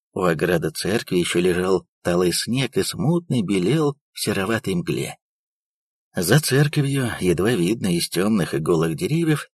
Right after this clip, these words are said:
точно чёрными костями, шуршащих верхушками, выдвинулся большой кирпичный с голыми углами дом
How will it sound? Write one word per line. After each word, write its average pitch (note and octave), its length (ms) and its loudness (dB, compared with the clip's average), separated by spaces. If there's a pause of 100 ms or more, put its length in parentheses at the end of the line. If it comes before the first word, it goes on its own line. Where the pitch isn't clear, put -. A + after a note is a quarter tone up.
(180)
точно C#3 460 2
чёрными C#3 520 0
костями, D#3+ 800 -2
шуршащих A2 880 -2
верхушками, F2+ 800 0 (220)
выдвинулся D3+ 720 2
большой G#2 420 0
кирпичный E3 800 -2 (160)
с F3 160 -2
голыми C#3 400 2
углами B2 460 0
дом G2 580 0